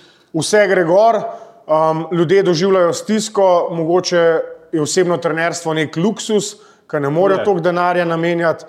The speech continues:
Speaker 1: se pravi, že padamo bolj v neke vodene vadbe.
Speaker 2: Pa tudi že na, na splošno rekre-, prva stvar, ki jo skenslaš, sta rekreacija pa zabava.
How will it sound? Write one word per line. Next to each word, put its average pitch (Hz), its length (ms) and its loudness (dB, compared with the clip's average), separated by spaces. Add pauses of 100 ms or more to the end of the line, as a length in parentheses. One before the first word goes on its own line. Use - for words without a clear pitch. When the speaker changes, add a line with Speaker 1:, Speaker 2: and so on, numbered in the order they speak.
(100)
Speaker 1:
se - 240 -10
pravi, 160 300 0
že 175 140 2
padamo 175 500 -2
bolj 165 260 0
v 156 160 0
neke 156 260 -4
vodene 196 480 0
vadbe. 170 540 0 (280)
Speaker 2:
Pa 113 140 -18
tudi - 480 -12
že 113 220 -8 (600)
na, 110 260 -20
na 120 180 -18
splošno 120 640 -6 (1000)
rekre-, 110 480 -20 (680)
prva 170 160 0
stvar, 139 300 -2
ki 127 100 -8
jo 110 60 -8
skenslaš, 110 540 -10
sta - 180 -14
rekreacija 98 640 -12
pa 95 120 -20
zabava. 85 440 -16